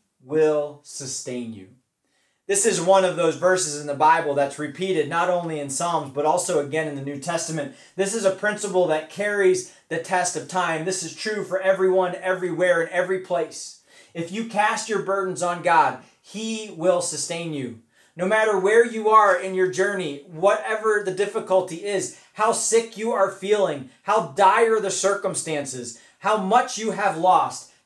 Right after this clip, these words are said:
God will sustain you. He will give you this day, and God will sustain you through the next. God is caring for your physical body, but he's also caring for your soul. And God will,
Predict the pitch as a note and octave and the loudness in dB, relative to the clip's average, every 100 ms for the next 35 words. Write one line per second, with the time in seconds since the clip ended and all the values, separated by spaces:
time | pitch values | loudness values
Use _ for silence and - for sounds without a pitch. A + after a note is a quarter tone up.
0 | B2 - G#3+ A3 A#3 A#3 - - - E3 | -6 0 4 4 4 4 0 -12 -6 2
1 | G#3+ G#3+ G#3 - E3+ - F#3 G3+ E3 C#3 | 4 4 2 -2 -2 0 0 0 -4 -6
2 | G3+ A3+ A#3 F#3 G#3 G3+ G#3 F#3 G3 G#3+ | -8 0 2 2 0 -4 -6 -2 0 0
3 | - G#3+ F#3+ - - _ _ _ _ _ | 0 0 0 -2 -10 _ _ _ _ _
4 | _ _ _ _ _ F3+ E3+ F#3+ G3+ F#3+ | _ _ _ _ _ -10 -2 0 2 0
5 | F3+ - D3+ - F#3+ F#3+ D#3+ C3+ F3 G3 | -2 -6 -6 -4 -4 -4 -6 -8 -6 -4
6 | E3+ D3 D3+ C#3+ - - - _ _ _ | -2 -4 -6 -6 -12 -20 -20 _ _ _
7 | C#3 A3 A#3+ G#3+ - A3 A3+ G#3+ E3 G3 | 4 6 6 2 -2 0 0 -2 -2 0
8 | F#3 - G#3 A3+ A#3 A3 G3 G3+ F3+ G#3+ | 0 0 2 2 0 -2 0 2 2 0
9 | F#3 F#3 F#3 G3 A#3 - A#3 - G3 G#3+ | -2 -2 -2 0 2 4 0 0 -2 -2
10 | G3+ - F#3+ F3+ E3+ G3+ A3+ G3 - _ | -4 -4 -4 -2 -4 2 2 2 -4 _
11 | _ _ _ _ _ G3 G3 A#3 A#3+ A3+ | _ _ _ _ _ -8 2 6 6 4
12 | A3+ - - | 0 0 -8